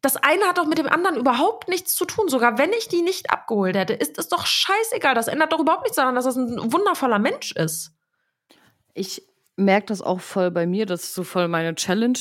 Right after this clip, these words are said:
Speaker 2: der letzten, äh, würd man sagen, so anderthalb, zwei Jahre, dass ich allgemein Sachen nicht persönlich nehme. Also jetzt nicht nur, ob sich jetzt nicht jemand meldet oder nicht,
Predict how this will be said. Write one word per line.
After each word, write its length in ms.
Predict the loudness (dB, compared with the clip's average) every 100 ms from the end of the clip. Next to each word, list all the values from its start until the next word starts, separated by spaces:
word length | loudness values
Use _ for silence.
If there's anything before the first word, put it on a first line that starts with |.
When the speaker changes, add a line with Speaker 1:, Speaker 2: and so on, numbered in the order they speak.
| 0
Speaker 2:
der 120 | 2
letzten, 800 | 2 -2 -6 -10 -10 -8 -8 -8
äh, 580 | -8 -6 -4 -4 -4 -6 -10
würd 140 | -8 -4
man 120 | -2
sagen, 260 | -2 -2 -4
so 100 | -4
anderthalb, 500 | -4 -2 -4 -4 -6
zwei 220 | -4 0
Jahre, 500 | 2 2 4 0 -2 -14 -20 _ -2
dass 180 | 0 0
ich 180 | -2 4
allgemein 840 | 6 6 2 4 6 6 4 2
Sachen 580 | 0 0 2 0 -2 -2
nicht 460 | -2 0 -2 -4 -6
persönlich 580 | 0 2 2 2 2 0
nehme. 360 | 0 0 0 4
Also 200 | 4 6
jetzt 200 | 4 4
nicht 160 | 2 4
nur, 160 | 4
ob 120 | 2
sich 100 | 2
jetzt 200 | -2 0 -4
nicht 120 | -4
jemand 280 | -2 0 0
meldet 420 | 2 2 0 0
oder 180 | 2 4
nicht, 380 | 4 0 -10